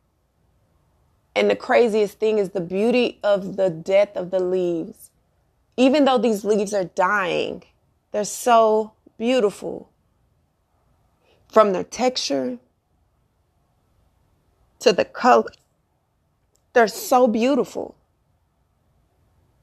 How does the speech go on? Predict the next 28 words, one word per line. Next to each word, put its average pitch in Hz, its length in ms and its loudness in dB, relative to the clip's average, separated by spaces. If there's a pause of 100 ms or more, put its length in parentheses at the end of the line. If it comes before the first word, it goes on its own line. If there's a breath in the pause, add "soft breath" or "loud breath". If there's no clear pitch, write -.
(3250)
When 214 120 2
I'm 233 140 2
feeling 240 380 2
like 202 420 -2 (320)
things 247 240 2
are 226 60 0
going 196 300 2
crazy 202 540 0
and 175 100 -4
things 220 220 -2
are 214 120 2
all 196 180 4
over 208 220 2
the 185 80 0
place, 180 400 -4 (280 loud breath)
I - 200 2
often 214 280 -2
go 208 220 6
outside 190 680 0
during 190 240 -4
the - 120 -6
autumn 185 360 0
and 180 100 -4
I'll 185 140 -2
pick 226 240 -6
up 196 120 -8
a 190 60 0
leaf. 185 420 -4